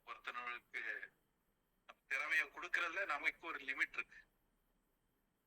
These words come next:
அந்த ஆளுக்கு திறமை இருக்குது, அதை வெளியே கொண்டு வர வைக்க முடியாது. திறமையை நம்ம உண்டாக்குறது அப்படிங்கிறது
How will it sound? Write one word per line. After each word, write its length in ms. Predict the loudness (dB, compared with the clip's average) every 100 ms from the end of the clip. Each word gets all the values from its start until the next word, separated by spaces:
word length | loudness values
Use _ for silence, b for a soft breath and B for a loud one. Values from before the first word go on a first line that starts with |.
| _ _ _ _ _ _ _ _ _ _ _ _ -20 -12 -8
அந்த 160 | -4 2 2
ஆளுக்கு 420 | 2 -2 -2 0 -2 -8 _ _ _ _ _ _ -2
திறமை 260 | 2 2 2
இருக்குது, 300 | 0 0 2 4
அதை 100 | 4
வெளியே 180 | 4 4 4
கொண்டு 160 | 2
வர 100 | 4 4
வைக்க 160 | 4 2
முடியாது. 300 | 4 4 4 -2 _ _ _ _ _
திறமையை 260 | -6 0 2
நம்ம 160 | 2 -2
உண்டாக்குறது 640 | 4 4 6 2 2 2 2
அப்படிங்கிறது 460 | 2 0 0 0